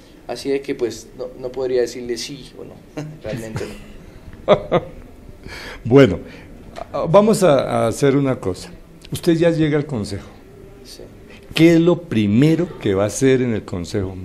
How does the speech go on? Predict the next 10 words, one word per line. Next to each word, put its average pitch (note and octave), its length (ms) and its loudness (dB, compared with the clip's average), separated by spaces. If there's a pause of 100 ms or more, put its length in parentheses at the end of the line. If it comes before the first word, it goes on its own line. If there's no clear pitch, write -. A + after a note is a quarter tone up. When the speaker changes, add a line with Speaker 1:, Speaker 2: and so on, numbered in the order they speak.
Speaker 2:
usted F#2 280 -8
llegando E2+ 460 -6
allí? D#2+ 140 -12 (1800)
¿Cuál E3+ 220 10
es E3 80 8
su E3+ 120 4
meta? C#3 360 2 (120)
¿Con B2 180 0
qué D#3+ 160 6
arranca D3+ 440 4